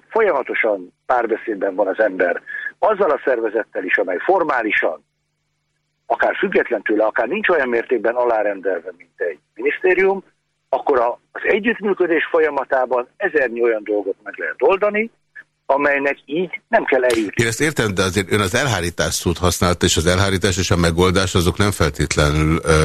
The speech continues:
Speaker 2: mutatnak egymás irányába. Az elhárítás, ha nem árul el hadititkot, ez ügyben mit jelentett?
Speaker 1: Az elhárítás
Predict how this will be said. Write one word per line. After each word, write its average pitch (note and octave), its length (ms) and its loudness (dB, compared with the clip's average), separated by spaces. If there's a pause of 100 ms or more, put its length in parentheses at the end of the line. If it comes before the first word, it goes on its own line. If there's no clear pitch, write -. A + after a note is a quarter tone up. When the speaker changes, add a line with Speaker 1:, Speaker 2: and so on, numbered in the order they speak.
(720)
Speaker 2:
mutatnak D#2 440 0
egymás D2 380 0
irányába. C#2 460 2
Az C#2 140 0
elhárítás, G2 640 2
ha F2+ 180 0
nem F2 180 2
árul E2 280 0
el D#2 80 2
hadititkot, E2 640 2
ez E2 140 2
ügyben F2 240 4
mit A#2+ 140 0
jelentett? - 480 -8 (1600)
Speaker 1:
Az B2 60 6
elhárítás C3+ 540 2